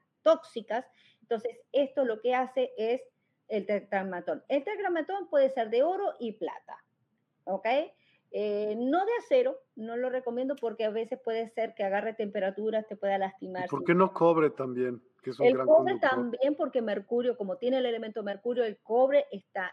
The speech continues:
Speaker 1: excelente, cobre también. Eh, por ejemplo, hay una aleación que es muy bonita que hay,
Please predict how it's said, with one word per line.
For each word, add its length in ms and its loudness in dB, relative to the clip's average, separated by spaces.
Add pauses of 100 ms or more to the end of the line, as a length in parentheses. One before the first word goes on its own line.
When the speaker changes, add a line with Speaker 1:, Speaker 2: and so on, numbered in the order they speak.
Speaker 1:
excelente, 880 -8
cobre 560 -2
también. 680 -2 (340)
Eh, 380 2
por 140 -2
ejemplo, 420 -2
hay 180 0
una 300 0 (120)
aleación 540 -2
que 100 -6
es 40 -2
muy 120 -4
bonita 420 -4
que 120 -2
hay, 260 0